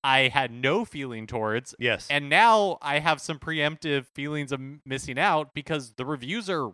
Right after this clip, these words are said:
Speaker 1: really good.
Speaker 2: The reviews are surprisingly good. Um, yeah, I don't, I don't know where I f-, sit on this one. Like,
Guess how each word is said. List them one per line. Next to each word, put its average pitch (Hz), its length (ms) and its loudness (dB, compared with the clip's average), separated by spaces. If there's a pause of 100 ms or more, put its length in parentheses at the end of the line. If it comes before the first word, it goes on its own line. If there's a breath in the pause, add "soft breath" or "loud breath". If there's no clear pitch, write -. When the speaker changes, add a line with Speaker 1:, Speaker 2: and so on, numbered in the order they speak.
Speaker 1:
really 143 440 -6
good. 139 280 0
Speaker 2:
The 160 80 0
reviews 175 400 0
are 156 140 0
surprisingly 190 1040 0
good. 104 420 -2 (400)
Um, 127 520 -2 (400)
yeah, 175 340 -2
I 139 140 -2
don't, 220 260 -2 (500)
I 135 120 -6
don't 240 140 -4
know 302 120 -4
where 220 500 -6
I 202 500 -2
f-, 165 100 -16 (580)
sit - 300 -6 (160)
on 135 180 -4
this 120 180 -6
one. 98 380 -6 (100)
Like, 123 300 -2